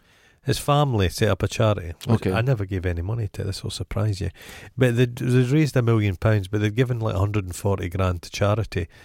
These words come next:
Speaker 1: The rest was in management fees.
Speaker 2: Oh, of course.
Speaker 1: Who's the management of the company?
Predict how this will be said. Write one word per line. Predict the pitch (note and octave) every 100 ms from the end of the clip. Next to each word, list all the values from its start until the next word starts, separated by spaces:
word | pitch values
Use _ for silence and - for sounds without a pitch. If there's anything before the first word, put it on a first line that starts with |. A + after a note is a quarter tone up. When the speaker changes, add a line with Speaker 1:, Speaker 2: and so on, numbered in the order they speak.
| -
Speaker 1:
The | A2+ A2+
rest | B2 -
was | A2+ G2+
in | G2
management | F#2+ G#2 A#2 - F#2 F#2 - _
fees. | - G#2
Speaker 2:
Oh, | -
of | A2
course. | - G2 F#2+ - -
Speaker 1:
Who's | A2 C3
the | A#2
management | G#2+ G#2 G2 G2+ G2
of |
the | F#2
company? | - G2+ G2+ F#2